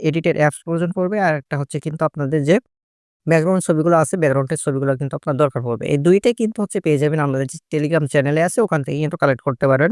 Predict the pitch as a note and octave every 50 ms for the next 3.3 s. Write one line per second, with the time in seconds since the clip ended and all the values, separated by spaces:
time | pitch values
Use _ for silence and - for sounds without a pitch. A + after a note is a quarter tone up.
0 | A3+ - - C#3+ B2+ - - D#3 D#3 - G3+ F#3+ F3+ E3 F3+ E3 D3+ D#3+ D#3 D3
1 | C3+ D3 D3 - D3+ C#3 C3+ C3 C3 C#3 C#3 B2+ C#3 C3 C3 B2 D#3 D3 - _
2 | - E3 - - - - D#3+ C#3+ C#3 C3+ - C#3 B2 A#2+ A#2+ B2 - - - -
3 | E3+ D#3 - - F3+